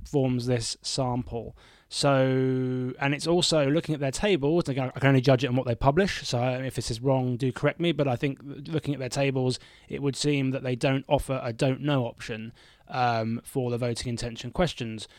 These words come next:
which is unusual. Um, normally, there is a don't know option. Um, from memory, around twenty percent tend to say don't know at the moment in voting, uh, in Westminster voting intention. Now, they'll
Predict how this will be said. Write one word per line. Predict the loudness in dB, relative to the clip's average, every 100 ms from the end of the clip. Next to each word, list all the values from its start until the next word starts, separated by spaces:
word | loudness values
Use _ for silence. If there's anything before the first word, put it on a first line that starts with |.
| -20 _ -8
which | -8 -2
is | -2 2
unusual. | 4 8 8 6 4 4 2
Um, | 2 2 0 -2 -2
normally, | 2 2 2 0 0 0
there | -2 -2
is | -2
a | -2
don't | -2
know | -2
option. | -4 -4 -2 -2 -4
Um, | -6 -6 -6 -8
from | -4 0
memory, | 2 2 0 0 -2 -2
around | -4 -4 -6
twenty | -4 -4 -6
percent | -8 -2 -2 -2
tend | -6 -8
to | -6
say | -8
don't | -4 -4 -2
know | -4
at | -2
the |
moment | -2 0 0 -2
in | -2
voting, | -2 -2 -6 -6
uh, | -6
in | -4 -2
Westminster | -2 -2 -6 -2 0
voting | 0 0 -2
intention. | 0 -2 0 -4 -4 -14 -20 -20 -10 0
Now, | 4 6
they'll | 8 6